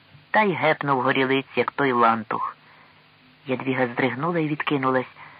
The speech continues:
«Тобі жалко їх?» здивував Ясь. «Ні, але страшно». «Звірюки, що розрадили наше щастя, що на мою голову посягнули, дістали справедливої кари», промовив хмурим голосом Ясь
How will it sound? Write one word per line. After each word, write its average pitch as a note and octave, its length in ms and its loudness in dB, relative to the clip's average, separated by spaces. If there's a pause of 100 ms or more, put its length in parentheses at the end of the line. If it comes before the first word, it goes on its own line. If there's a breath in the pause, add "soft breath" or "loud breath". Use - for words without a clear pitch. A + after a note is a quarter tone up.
(580 loud breath)
«Тобі D#3 240 -2
жалко B3 400 2
їх?» F#3 320 -4 (340)
здивував A#2+ 420 4
Ясь. A#2 400 -4 (760 loud breath)
«Ні, F3 500 -4
але B2+ 140 -4 (180)
страшно». - 640 0 (1600 loud breath)
«Звірюки, D#3 680 2 (180)
що B2+ 120 4
розрадили E3 600 4
наше E3 340 0
щастя, D#3 640 -2
що - 200 -2
на D#3 120 4
мою E3+ 240 4
голову F3 340 6
посягнули, C3+ 640 0
дістали D3+ 480 2
справедливої C#3+ 720 2
кари», A2+ 380 -4 (380)
промовив A2+ 480 4
хмурим A2+ 480 2
голосом C3+ 540 -2
Ясь C3+ 340 -4